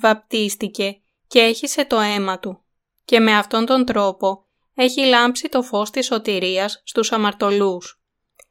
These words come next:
Επομένως, διαδίδοντας το φως της σωτηρίας σε όλο τον κόσμο,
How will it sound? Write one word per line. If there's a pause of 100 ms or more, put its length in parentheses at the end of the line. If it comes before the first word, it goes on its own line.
(320)
Επομένως,
διαδίδοντας
το
φως
της
σωτηρίας
σε
όλο
τον
κόσμο,